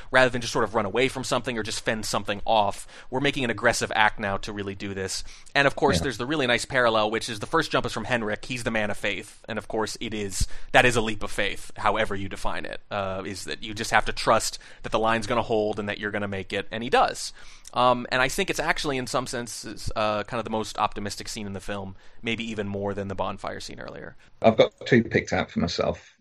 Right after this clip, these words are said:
Speaker 2: for best scenes. Was, uh, the, obviously the cat person scene around the bonfire. I thought that was hilarious. Um, but I think my, the one that really, when I think about The Grey, when I actually just think,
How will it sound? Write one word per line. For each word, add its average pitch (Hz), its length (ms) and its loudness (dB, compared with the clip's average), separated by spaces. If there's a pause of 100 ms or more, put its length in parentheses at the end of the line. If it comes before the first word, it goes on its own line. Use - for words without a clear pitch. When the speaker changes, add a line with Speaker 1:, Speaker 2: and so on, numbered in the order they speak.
Speaker 2:
for - 100 -2
best 90 240 6
scenes. 90 260 2
Was, 92 260 2
uh, 92 120 8
the, 90 100 10
obviously 98 280 8
the - 80 4
cat - 260 4
person 92 540 6 (480)
scene 101 260 4
around 98 160 8
the 92 80 4
bonfire. 98 500 8
I 95 40 6
thought 87 140 2
that 82 80 4
was - 180 -4 (100)
hilarious. 95 720 4 (640)
Um, 104 500 12
but 131 80 10
I 127 60 10
think 143 160 8
my, 135 200 10 (240)
the 117 120 4
one 190 140 10
that 180 100 4
really, 151 440 4 (160)
when 139 120 8
I 156 80 8
think 143 280 4
about 131 420 0
The 113 120 -2
Grey, 113 380 8
when 113 160 6
I 113 40 10
actually 110 220 4
just 110 180 2
think, 107 220 6